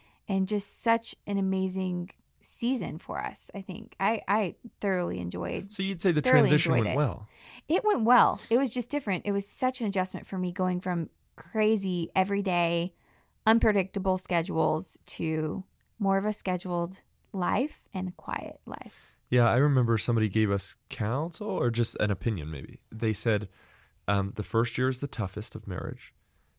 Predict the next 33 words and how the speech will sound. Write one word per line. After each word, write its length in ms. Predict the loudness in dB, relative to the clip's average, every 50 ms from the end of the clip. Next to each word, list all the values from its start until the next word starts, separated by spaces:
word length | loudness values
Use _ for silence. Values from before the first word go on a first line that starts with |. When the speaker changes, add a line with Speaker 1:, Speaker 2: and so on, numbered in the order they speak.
| _ _ -8
Speaker 2:
If 160 | -6 -6 -4
you 60 | -4
get 180 | -2 -2 -2 -2
through 140 | -2 -4 -4
the 60 | -4
first 400 | -4 -2 -2 0 0 -2 -4 -2
year, 220 | 0 2 2 2 0
everything's 420 | 0 -2 -2 -4 -4 -6 -4 -4
uphill 260 | -4 -4 -2 -4 -4 -4
from 200 | -4 -8 -8 -6
there." 280 | -6 -8 -8 -12 -12 _
Oh, 40 | 0 0
no, 200 | 0 0 0 -4 -4
downhill 380 | -2 0 0 0 -2 -4 -6
from 160 | -8 -10 -10 -6
there. 120 | -6 -6 -8 -8 -20
<laughs> 140 | -20 -6 _
Not 160 | -2 -2 0
down, 160 | 0 -2 -2 -2
no, 200 | -2 -2 -2 -2 -4 -10 -8 -8 -6 0 2
bad 160 | 4 4 4
analogy. 480 | 4 4 4 4 2 -2 -2 -4 -6 -6 _ -20 -20
Speaker 1:
<laughs> 180 | -20 -20 -6 _
Speaker 2:
Everything 540 | 2 2 4 6 4 4 4 6 4 6 6
is 120 | 6 4 4 2 4
easier 400 | 6 6 6 6 6 6 4 4
from 80 | 2 0
Speaker 1:
Easier 340 | 2 4 4 6 6 6 4 4
Speaker 2:
there. 0 |
Speaker 1:
from 180 | 4 2 2
the 100 | 2 0 0
first 380 | 0 -2 -2 -2 -4 -6 -10
year. 300 | -10 -8 -8 -10 -10 -12